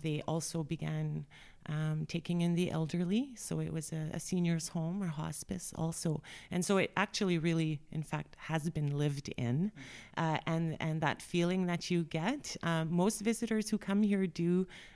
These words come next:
uh, comment on that. They, they feel that warmth, they feel the authenticity. You can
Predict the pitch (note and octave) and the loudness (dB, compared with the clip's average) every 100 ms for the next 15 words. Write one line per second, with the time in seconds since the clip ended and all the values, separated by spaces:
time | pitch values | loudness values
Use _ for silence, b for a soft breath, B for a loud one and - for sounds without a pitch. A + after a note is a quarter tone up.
0 | - E3+ - - G3 G#3 G#3 G3 D#3+ D#3 | -4 -2 -2 -2 2 4 4 2 -2 0
1 | D3+ D#3 D#3 D3 B B E3+ E3 - F#3 | 0 0 0 -4 B B 0 0 2 4
2 | F#3 F#3+ F#3+ F3+ F#3 F3+ F3+ G3+ - E3 | 4 6 6 4 4 4 2 0 -4 -6
3 | D#3 - F3 E3+ D#3+ E3+ E3 D#3 E3 D#3+ | -6 -4 -2 0 0 -2 -2 -2 -4 -2
4 | - E3+ - F3 F3+ F3+ D#3+ D#3+ - D#3 | -4 -4 -4 -2 0 0 -2 -4 -4 -6
5 | D3+ | -6